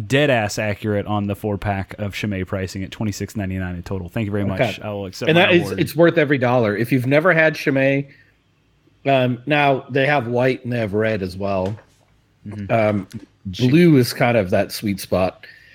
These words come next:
Speaker 2: Um, <clears throat> I enjoy the blue. I've had the white and the red. Um, I, I damn near can't tell the difference, to be honest, but
Speaker 1: What? Uh, you need to go back and taste them. They're very different,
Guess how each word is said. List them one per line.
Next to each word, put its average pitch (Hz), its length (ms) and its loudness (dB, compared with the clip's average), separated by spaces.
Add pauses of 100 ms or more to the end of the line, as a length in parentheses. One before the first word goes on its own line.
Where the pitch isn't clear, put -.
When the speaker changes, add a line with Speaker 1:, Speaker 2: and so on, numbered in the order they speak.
(760)
Speaker 2:
Um, 107 340 2 (160)
<clears throat> - 920 -6
I 160 180 4
enjoy 131 400 4
the 143 100 4
blue. 139 320 4
I've 143 140 0
had 202 180 2
the 170 80 2
white 156 240 4
and 143 200 0
the 117 60 0
red. 110 380 2 (380)
Um, 117 600 2 (1300)
I, 127 80 -6 (160)
I 127 140 -2 (960)
damn 175 240 2
near 147 160 4
can't 131 260 -4
tell 135 140 2
the 123 120 0
difference, 143 480 -2
to 143 60 -8
be 143 100 2
honest, 143 440 2
but 110 320 0 (240)
Speaker 1:
What? 104 260 -4
Uh, 127 280 2
you 135 140 2
need 139 120 4
to 131 60 0
go 127 80 4
back 117 140 2
and 104 80 -2
taste 101 220 -4
them. 95 260 -4
They're 117 120 2
very 101 180 2
different, 92 280 -2